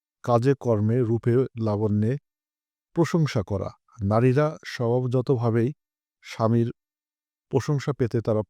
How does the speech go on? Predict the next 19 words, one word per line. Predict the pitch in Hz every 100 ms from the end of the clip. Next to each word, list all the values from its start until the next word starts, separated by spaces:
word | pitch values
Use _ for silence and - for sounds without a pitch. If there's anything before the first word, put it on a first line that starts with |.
| _
পছন্দ | 143 127 139 110 104
করে। | 101 98 - _ _ _ _ _ _ _ 135
তিন | 139
নম্বরটা | 139 147 156 151
হচ্ছে | 143 - 131 180 - - - - - - - -
মাঝে | 120 139 180
মধ্যে | 170 139 135 156
ছোটখাটো | - - 160 156 151 143 131 - _ _ _
উপহার, | 151 143 131 120 98 120 - -
গিফট | - 139 - - -
বা | 120 113
হাদিয়া | - 113 123 110
দেওয়া। | 101 95 - _ _ _ -
আপনি | - 131 143 165 135
স্ত্রী | - 156
হিসেবেও | 147 175 165 143 160
স্বামীকে | - 131 131 123 127 127 _ _ _ _ -
ছোট, | 139 160
ছোট | - 147